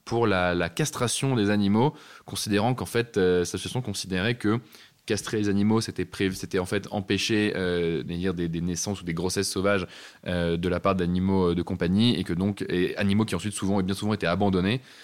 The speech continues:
que donc c'était protéger les animaux que de faire ça. Donc on avait réussi à aller très, très loin dans la notion de, de protection du bien-être, du bien-être animal.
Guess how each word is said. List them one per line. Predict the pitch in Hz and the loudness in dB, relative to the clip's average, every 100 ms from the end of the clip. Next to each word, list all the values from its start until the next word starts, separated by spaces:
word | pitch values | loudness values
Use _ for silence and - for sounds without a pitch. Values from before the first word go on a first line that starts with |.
| - | -12
que | - | -4
donc | 87 107 | 0 0
c'était | - - 90 | -2 -4 -4
protéger | 101 90 92 | -4 -2 2
les | 92 | 2
animaux | 85 90 110 | 2 2 0
que | 90 | -2
de | |
faire | - 73 | -6 -4
ça. | 117 | -4
Donc | 101 82 | -4 -4
on | |
avait | 82 | -4
réussi | 85 82 - | -4 -4 -8
à | 90 - - - - - - | -10 -12 -20 -18 -18 -18 -6
aller | 92 92 | -2 0
très, | - 117 | 0 -2
très | - | 2
loin | 110 117 107 | 4 6 4
dans | 95 | 2
la | 92 | 2
notion | 98 95 110 | 0 2 2
de, | 101 87 | 4 2
de | 90 | 0
protection | 87 107 101 98 - 110 | -2 -4 -2 -2 0 0
du | 98 | 2
bien-être, | 98 98 101 - 90 | 2 2 0 -2 -2
du | 90 | 0
bien-être | 95 104 92 | 0 0 -2
animal. | 87 120 185 | 0 0 0